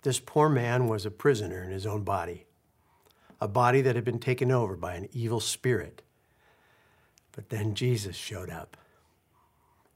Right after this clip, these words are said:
and released him. Now, as we study the Gospels, we see the demons interacting with Jesus again and again, and each time he casts them away.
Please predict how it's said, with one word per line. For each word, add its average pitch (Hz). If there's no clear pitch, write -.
and 98
released 95
him. 80
Now, 151
as 143
we 160
study 196
the 190
Gospels, 135
we 127
see 160
the 143
demons 147
interacting 131
with 127
Jesus 123
again 131
and 165
again, 104
and 120
each 190
time 120
he 120
casts -
them 131
away. 101